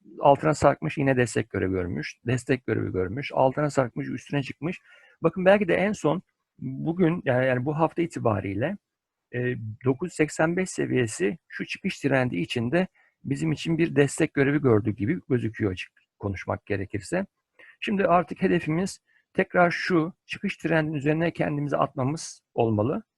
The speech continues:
Bunu başaramazsak da bu iki çizgi arasında,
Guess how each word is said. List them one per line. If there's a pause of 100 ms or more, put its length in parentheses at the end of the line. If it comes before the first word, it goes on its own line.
(400)
Bunu
başaramazsak
da (200)
bu
iki
çizgi
arasında,